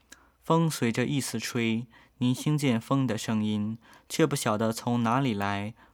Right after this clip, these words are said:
往哪里去。凡从圣灵生的也是如此。”通过重生的经历，眼睛被打开，能看见上帝的手和其他灵的相互作用。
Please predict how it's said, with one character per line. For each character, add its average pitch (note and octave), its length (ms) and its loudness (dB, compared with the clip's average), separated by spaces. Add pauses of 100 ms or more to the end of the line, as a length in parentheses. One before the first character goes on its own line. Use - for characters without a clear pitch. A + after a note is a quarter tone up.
往 A#2 260 2
哪 A2 160 2
里 A2 140 0
去。 A2 420 -4 (440)
凡 C#3 220 4
从 B2+ 220 0
圣 C3+ 260 2
灵 G#2+ 200 0
生 A#2 260 0
的 A2 280 -4
也 A2 180 -4
是 - 160 -10
如 G#2+ 180 -4
此。” - 340 -8 (540)
通 E3+ 200 0
过 D3 180 4
重 B2 300 0
生 D#3+ 180 0
的 A#2+ 120 2
经 A2+ 260 2
历， A#2 280 -2 (320)
眼 A#2 200 2
睛 D3 280 0
被 C#3 180 2
打 G#2+ 220 -4
开， G#2+ 400 -4 (400)
能 B2+ 140 0
看 D3 260 -2
见 B2 240 -2
上 C3 320 -2
帝 B2 120 -8
的 A2 100 -8
手 - 340 -10 (340)
和 C#3 200 0
其 C#3 200 -2
他 D3 200 2
灵 A#2 200 2
的 A2 120 0
相 C3+ 320 0
互 A2 220 -6
作 A2 240 -6
用。 - 220 -10